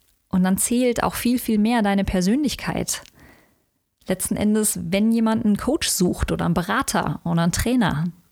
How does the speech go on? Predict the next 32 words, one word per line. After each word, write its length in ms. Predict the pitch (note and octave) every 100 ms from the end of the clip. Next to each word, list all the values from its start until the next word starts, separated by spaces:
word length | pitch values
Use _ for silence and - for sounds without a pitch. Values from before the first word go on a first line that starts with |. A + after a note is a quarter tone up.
| _ _ _ _ _
dann 140 | F3 E3
sucht 240 | A3+ -
er 160 | F#3+ F#3+
nicht 260 | A#3+ -
nur 80 | G#3+
das 200 | F3+ E3
Wissen, 320 | C#4 - E3+
das 160 | D#3+ D#3+
er 60 |
sich 160 | E3 E3+
einkaufen 480 | - F3 E3 E3 D#3+
möchte, 400 | E3 - C4 E4+ - - - _
sondern 360 | - F#3 F#3+ G3
eben 180 | F#3+
auch 160 | F#3+ F#3+
eine 120 | G#3
gewisse 280 | F3+ F#3 -
Persönlichkeit. 880 | - F3+ G#3+ B3 F3 - - - -
Und 80 | E3+
die 60 |
gucken 280 | - A3+ A#3+
natürlich, 400 | G#3+ G#3 D4 C4+
deine 220 | F3 E3+
Kunden 260 | - B3 A#3
gucken 300 | - - A#3
natürlich 600 | A3 - D4 D#4 B3 - - - - _
darauf, 680 | F#3 E3+ E3+ E3 D#3 - - - _ - F#3
ob 180 | F3+ - - A#3 - _ _ -
da 240 | F3+ E3+
die 320 | E3+ D#3+ F3
Chemie 360 | E3+ - F#3 F#3
passt, 580 | - - - - -